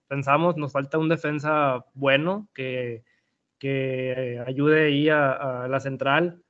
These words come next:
pero fuera de ahí, la, el ataque, la, lo que es, eh, eh, la media, la tenemos bien cubierta, y creo que con la continuidad que,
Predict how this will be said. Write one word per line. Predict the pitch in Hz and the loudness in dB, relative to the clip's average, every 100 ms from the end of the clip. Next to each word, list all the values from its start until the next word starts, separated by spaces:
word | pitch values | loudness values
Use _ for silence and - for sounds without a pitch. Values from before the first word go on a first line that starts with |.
| _ _ _ | _ _ _
pero | 143 139 135 | 0 2 2
fuera | 135 139 170 | 2 4 4
de | |
ahí, | 165 156 170 | 4 4 4
la, | 175 160 | 4 2
el | 139 | 2
ataque, | 135 135 139 - 175 175 175 175 156 | 0 0 -2 -2 -2 0 0 0 -2
la, | 131 - | -4 -8
lo | 151 139 | -12 -12
que | - 139 | -8 -6
es, | 139 - | -8 -4
eh, | 156 156 151 139 - | 0 2 2 -2 -6
eh, | 135 131 123 | -8 -8 -6
la | 127 | -6
media, | 135 147 165 165 | 0 2 4 4
la | 156 147 | 2 -2
tenemos | 131 139 156 143 | -8 -8 -6 -6
bien | 139 139 147 | -4 -2 0
cubierta, | 143 147 139 143 - 190 160 | -2 0 2 0 0 -2 -2
y | 139 | -8
creo | - 131 | -6 -6
que | 139 | -6
con | 151 160 | -6 -6
la | 151 | -6
continuidad | 143 135 135 131 127 - | -8 -10 -4 -2 -2 -2
que, | 151 139 | -4 -4